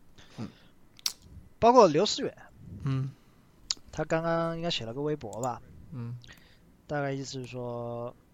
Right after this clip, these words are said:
Speaker 2: 呃，这场比赛看不出这支球队平常训练和打造的方向，把全部为，问题归功于场上球员，很，也很难让人接受这样的观点。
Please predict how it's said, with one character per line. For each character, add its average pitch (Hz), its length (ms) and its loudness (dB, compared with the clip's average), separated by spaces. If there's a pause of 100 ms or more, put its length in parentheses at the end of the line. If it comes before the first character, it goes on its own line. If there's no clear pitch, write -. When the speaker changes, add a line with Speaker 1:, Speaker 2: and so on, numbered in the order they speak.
(460)
Speaker 2:
呃， 113 760 -14 (120)
这 180 140 0
场 170 100 4
比 156 80 -4
赛 143 220 2
看 170 240 -2
不 143 80 -8
出 156 140 -10
这 151 120 -8
支 147 140 -10
球 131 160 -8
队 131 160 -8
平 131 200 -12
常 135 180 -6
训 151 200 -12
练 123 240 -8 (200)
和 - 160 -10
打 107 180 -8
造 123 160 -8
的 113 80 -10
方 120 260 -14
向， 127 200 -10 (880)
把 151 120 0
全 156 200 0
部 208 100 0
为， 185 300 2
问 185 180 -2
题 151 160 -8
归 165 220 -2
功 160 180 -6
于 156 60 -6
场 120 180 -6
上 131 160 -8
球 131 220 -8
员， 127 360 -6 (140)
很， 120 400 -14
也 143 140 -4
很 135 180 -6
难 120 140 -10
让 139 140 -4
人 131 120 -10
接 139 140 -6
受 139 120 -6
这 135 120 -8
样 131 100 -6
的 110 80 -14
观 123 260 -12
点。 - 200 -18